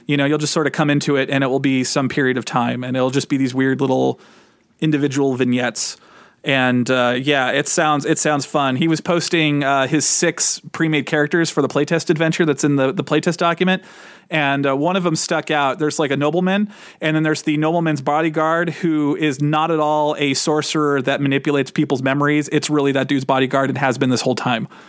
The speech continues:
And I'm like, "That sounds kind of amazing. I can't wait." So, Swords of the Serpentine, playtest starting soon. I am so in on that.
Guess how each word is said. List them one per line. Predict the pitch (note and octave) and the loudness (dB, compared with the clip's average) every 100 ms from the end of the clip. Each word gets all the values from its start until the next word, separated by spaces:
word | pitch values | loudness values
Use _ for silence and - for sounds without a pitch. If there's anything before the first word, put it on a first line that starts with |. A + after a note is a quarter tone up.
| - - _ _ | -20 -20 _ _
And | - B2 A#2 B2 | -2 0 2 2
I'm | B2 | 2
like, | B2 - | 0 0
"That | C3+ C3 - | 0 0 -2
sounds | - - A#2+ A2+ | -4 -2 0 0
kind | C3 A#2+ | 0 0
of | |
amazing. | C3+ C3 C3 B2 B2 - - | 0 0 0 -2 -6 -14 -4
I | B2+ | -4
can't | - B2+ | 0 0
wait." | B2 B2 - | 2 0 -2
So, | - C3+ B2+ | -2 0 0
Swords | - A#3 A#3+ | 0 0 2
of | |
the | A3+ | 0
Serpentine, | B3 G#3+ G#3 G3+ F3+ E3+ E3 - - - | 0 0 0 2 2 0 -2 -18 -20 -14
playtest | - F#3+ G3+ | -2 0 0
starting | F#3 G3+ F3+ | 0 0 2
soon. | - E3+ D#3 C#3+ - | 0 0 0 0 0
I | C#3+ | 0
am | D3 D3 | 2 0
so | C#3+ - F3 E3 | 0 0 0 2
in | |
on | C#3 B2+ | 2 2
that. | B2+ D#3 | 0 -2